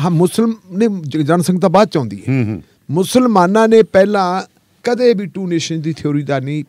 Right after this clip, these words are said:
Speaker 1: ਪਾਕਿਸਤਾਨ ਦੀ ਮੰਗ ਨਹੀਂ ਕੀਤੀ ਸੀ।
Speaker 2: ਜੀ, ਜੀ।
Speaker 1: ਉਹ ਵੀ ਮਤਲਬ ਜਿਹੜੀ ਹੈਗੀ ਆ, ਮੁਲਕ ਦੀ ਆਜ਼ਾਦੀ ਦੀ ਗੱਲ ਕਰਦੇ ਹੁੰਦੇ ਸੀ ਮੁਸਲਮਾਨ।
Speaker 2: ਹੂੰ, ਹੂੰ।
Speaker 1: ਅਹ, ਅਹ, ਸ਼ਾਇਰ ਇਕਬਾਲ,
Speaker 2: ਜੀ।
Speaker 1: ਅਲਾਮਾ ਇਕਬਾਲ ਵੀ ਕਹਿ ਦਿੰਦੇ ਹੈ।
Speaker 2: ਹੂੰ, ਹੂੰ।
Speaker 1: ਉਹਨਾਂ ਨੇ ਗੀਤ ਲਿਖਿਆ ਸੀ, "ਸਾਰੇ ਜਹਾਂ ਸੇ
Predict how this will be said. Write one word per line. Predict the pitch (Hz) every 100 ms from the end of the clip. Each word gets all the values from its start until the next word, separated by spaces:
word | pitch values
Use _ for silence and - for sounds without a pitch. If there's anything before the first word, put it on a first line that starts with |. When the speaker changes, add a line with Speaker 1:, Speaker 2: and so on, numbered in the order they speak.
| _
Speaker 1:
ਪਾਕਿਸਤਾਨ | 139 131 123 135 143
ਦੀ | 139
ਮੰਗ | 127 120 127 - _ _ _ _
ਨਹੀਂ | 139
ਕੀਤੀ | 139 143 131
ਸੀ। | 123 127 -
Speaker 2:
ਜੀ, | 117
ਜੀ। | 95 85 - _ _ _ -
Speaker 1:
ਉਹ | 196 208
ਵੀ | 208
ਮਤਲਬ | 185 170 165
ਜਿਹੜੀ | 165 160
ਹੈਗੀ | 139 151
ਆ, | 180
ਮੁਲਕ | 151 131 147
ਦੀ | 160 -
ਆਜ਼ਾਦੀ | 131 127 120 135
ਦੀ | 131 120
ਗੱਲ | 117
ਕਰਦੇ | - 101 113
ਹੁੰਦੇ | 110 113
ਸੀ | - 156
ਮੁਸਲਮਾਨ। | 127 - 104 92 - _ _ 131
Speaker 2:
ਹੂੰ, | 123
ਹੂੰ। | 101 87
Speaker 1:
ਅਹ, | _ _ _ _ - 127 135 131
ਅਹ, | - _ _ _ _ _ _ _ - 127 127
ਸ਼ਾਇਰ | 117 - 156 190 202 -
ਇਕਬਾਲ, | 147 139 139 127 98 _ 101
Speaker 2:
ਜੀ। | 90 120 101 - -
Speaker 1:
ਅਲਾਮਾ | 147 147 156 151
ਇਕਬਾਲ | - 139 147
ਵੀ | 185
ਕਹਿ | 175 147
ਦਿੰਦੇ | 139 120 98
ਹੈ। | 95 - -
Speaker 2:
ਹੂੰ, | 131 104
ਹੂੰ। | 101 - _ 190
Speaker 1:
ਉਹਨਾਂ | 220 226
ਨੇ |
ਗੀਤ | 196 185 202
ਲਿਖਿਆ | 202 175 202
ਸੀ, | 180 185
"ਸਾਰੇ | - 170 185 196
ਜਹਾਂ | 175 156 170
ਸੇ | - 165